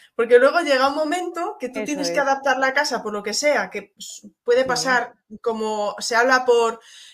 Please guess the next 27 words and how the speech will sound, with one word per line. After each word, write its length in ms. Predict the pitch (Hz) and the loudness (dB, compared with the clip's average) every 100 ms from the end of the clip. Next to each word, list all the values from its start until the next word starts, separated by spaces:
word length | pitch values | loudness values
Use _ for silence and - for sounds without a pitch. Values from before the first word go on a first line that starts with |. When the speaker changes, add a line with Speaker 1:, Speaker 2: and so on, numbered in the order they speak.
| _ | _
Speaker 1:
creo 240 | 247 254 | 4 4
que 120 | 254 254 | 4 4
lo 80 | |
habló, 760 | 247 247 254 247 240 240 240 240 | 4 4 2 2 2 2 0 -2
mm, 220 | 226 233 233 | -6 -10 -4
lo 140 | 240 | -2
comentaron 480 | 240 240 233 240 262 | -2 -4 -2 -4 -2
el 80 | 262 | -4
otro 260 | 254 233 233 | -4 -4 -4
día 460 | 233 226 220 214 | -2 -2 -2 -4
en 140 | 214 208 | -6 -10
el 200 | 208 208 | -10 -10
Space 360 | 196 226 226 | -10 -8 -6
de 60 | 220 | -4
las 140 | 208 208 | -6 -8
Familias, 580 | 208 277 294 254 240 | -8 -8 -4 -4 -4
y 80 | 240 | -8
se 140 | - 254 | -8 -4
comentó 340 | 247 247 311 | -2 -2 -2
aquí 160 | 330 330 | -4 -2
varias 280 | 262 226 214 | 0 0 0
veces, 440 | 262 262 240 - | -2 -2 -6 -4
se 120 | 240 | 0
lo 80 | 240 | 2
he 40 | |
visto 380 | 262 262 - 233 | 2 -2 -2 0
a, 260 | 220 220 214 | 2 0 -4